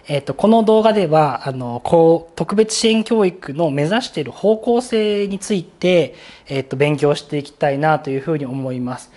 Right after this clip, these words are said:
え、これまで、えっと、二のAの方の動画とかをご覧いただいている方はですね、特別支援教育の理念のところで、えっと、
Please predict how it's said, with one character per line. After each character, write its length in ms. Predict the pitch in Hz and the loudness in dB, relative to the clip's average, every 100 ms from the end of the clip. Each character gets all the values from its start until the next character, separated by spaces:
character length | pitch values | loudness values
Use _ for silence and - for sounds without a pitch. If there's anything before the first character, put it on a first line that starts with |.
| - - - - | -20 -20 -16 -6
え、 80 | |
こ 100 | 143 | 2
れ 80 | 208 | 2
ま 140 | 247 226 | 4 4
で、 180 | 180 | 2
え 40 | 143 | 0
っ 60 | |
と、 120 | 143 143 | -2 0
二 180 | 165 | 2
の 260 | 233 170 139 - | 4 2 0 0
A 240 | 220 233 | 2 4
の 140 | 165 | 2
方 180 | 143 151 | 0 0
の 140 | 139 127 | 0 -2
動 180 | 143 | -2
画 140 | 139 143 | -2 -4
と 100 | 147 | -4
か 160 | 139 | -4
を 60 | 127 | -4
ご 100 | 135 | -2
覧 100 | 143 | -2
い 20 | 147 | 0
た 100 | 151 | 0
だ 120 | 147 | 0
い 80 | 143 | -2
て 80 | |
い 20 | 147 | -6
る 80 | |
方 380 | 143 - 165 160 | -8 -4 2 2
は 100 | 151 | 2
で 80 | 120 | -2
す 100 | - | -8
ね、 300 | 139 139 - - - _ | -8 -8 -10 -20 -20 _
特 200 | - 151 | -10 -6
別 240 | 208 233 - | -2 -2 -4
支 280 | - - 233 | -10 -4 -2
援 440 | 233 233 226 196 | 0 0 -2 -4
教 320 | - 247 220 | -2 2 4
育 260 | 143 - 131 | 2 -2 -8
の 100 | 131 | -2
理 120 | 165 | 2
念 240 | 254 208 | 4 2
の 80 | 143 | -2
と 100 | 131 | -8
こ 140 | 127 123 | -10 -10
ろ 120 | 117 | -8
で、 400 | 117 139 127 - - - - _ | -4 -2 -4 -8 -20 -20 -20 _
え 140 | 131 120 | -10 -10
っ 20 | |
と、 680 | 120 127 123 123 120 120 | -8 -6 -4 -6 -8 -12